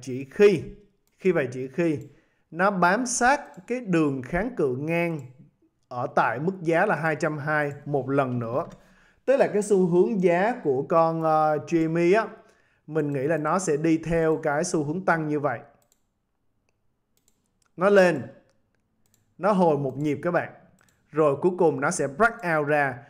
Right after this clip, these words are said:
Mình nghĩ khi mà nó break out ra đó, mình cho rằng cái vùng giá ba trăm của nó là tương đối dễ dàng.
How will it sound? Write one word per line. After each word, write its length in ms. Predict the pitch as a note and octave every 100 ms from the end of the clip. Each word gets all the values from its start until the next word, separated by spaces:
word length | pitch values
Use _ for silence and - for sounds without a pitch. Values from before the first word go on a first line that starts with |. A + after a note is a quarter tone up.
| _ -
Mình 140 | D#3
nghĩ 160 | D#3 D#3+
khi 200 | A3 G#3
mà 100 | D3+
nó 120 | F3+
break 440 | G#3+ A#3 F#3 F3
out 100 | E3+
ra 180 | E3+ E3
đó, 200 | G3 G3+ -
mình 240 | D3+ C#3 B2
cho 180 | D#3
rằng 300 | D#3 D3+ C3 B2
cái 100 | F#3+
vùng 260 | D3 C3
giá 220 | B2+ C#3+ F#3+
ba 320 | F3 E3+ E3+
trăm 320 | E3+ E3 D#3+
của 160 | C#3 B2+
nó 400 | B2+ C#3 G3+ -
là 200 | D3 C#3
tương 360 | A#2+ E3+ D#3+ D3
đối 200 | C#3+ F3
dễ 200 | C#3+ A#2
dàng. 280 | D3+ C3